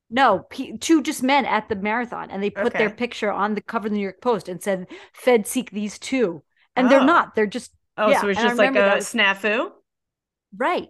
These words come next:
Speaker 1: And then,
Speaker 2: I
Speaker 1: like,
Speaker 2: remember
Speaker 1: because
Speaker 2: they
Speaker 1: of
Speaker 2: got the footage from the Lord and Ta-, Taylor camera, right?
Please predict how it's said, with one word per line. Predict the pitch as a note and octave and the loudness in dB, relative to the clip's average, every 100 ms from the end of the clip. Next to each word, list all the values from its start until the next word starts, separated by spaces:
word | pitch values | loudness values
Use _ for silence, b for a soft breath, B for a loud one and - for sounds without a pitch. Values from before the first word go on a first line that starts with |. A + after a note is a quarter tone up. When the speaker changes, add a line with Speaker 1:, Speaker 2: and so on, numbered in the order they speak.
| _ | _
Speaker 1:
And | A#3 A#3 | -2 0
then, | A#3 | 4
Speaker 2:
I | |
Speaker 1:
like, | A4+ D#5+ | 4 4
Speaker 2:
remember | B4+ F4+ E4+ | 2 4 4
Speaker 1:
because | D#4+ B3 | 4 4
Speaker 2:
they | B3+ | 2
Speaker 1:
of | - | 4
Speaker 2:
got | B3+ C4 | 4 4
the | C4+ B3+ C4 | 0 -2 -4
footage | C4 A#3+ - | -6 -6 -6
from | A#3 | -8
the | A#3 | -4
Lord | A#3 A#3+ | -2 -2
and | A#3 | -2
Ta-, | A3+ C#4 C#4 - | -2 0 0 -4
Taylor | F4+ A4+ G#4 | -6 -4 -4
camera, | B3 F3+ F3 | -2 -4 -4
right? | F3+ F#3 A#3+ | -4 -4 -6